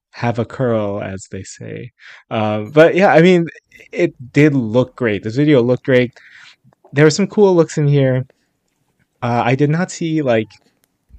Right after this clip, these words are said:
any photos beforehand, so I didn't know what Kehoe's, like, hair was gonna be, or anyone's hair really, but, like, uh, it,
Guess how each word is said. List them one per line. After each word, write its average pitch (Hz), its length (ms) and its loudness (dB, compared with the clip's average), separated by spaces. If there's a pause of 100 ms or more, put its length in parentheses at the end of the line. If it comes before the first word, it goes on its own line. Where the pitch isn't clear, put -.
(120)
any 123 500 -6
photos 120 480 0
beforehand, 113 580 -8
so - 80 -8
I 113 60 -4
didn't 135 200 -4
know 117 100 0
what 101 140 -4 (460)
Kehoe's, 110 800 -4
like, 101 240 -4
hair 117 260 0
was 117 160 -2
gonna 120 200 -4
be, 117 340 -4 (200)
or 147 100 6
anyone's 147 320 4
hair 135 180 2
really, 123 240 2
but, 123 160 0
like, 127 260 4 (720)
uh, 117 480 -4
it, 101 280 -10